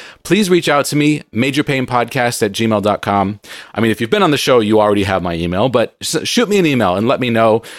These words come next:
I'd love to do, uh, quick catch-ups with as many people as we can.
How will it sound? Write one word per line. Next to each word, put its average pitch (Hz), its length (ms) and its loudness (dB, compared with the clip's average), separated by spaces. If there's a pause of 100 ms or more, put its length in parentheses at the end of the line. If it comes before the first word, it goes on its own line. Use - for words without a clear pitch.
(160)
I'd 220 180 0
love 143 240 0
to 139 380 4
do, 127 320 2
uh, 110 240 0
quick - 280 -4
catch-ups 151 440 -2
with 131 100 -2
as 117 140 -2
many 123 220 -2
people 120 300 -2
as 92 200 -2
we 92 100 -4
can. 85 400 -8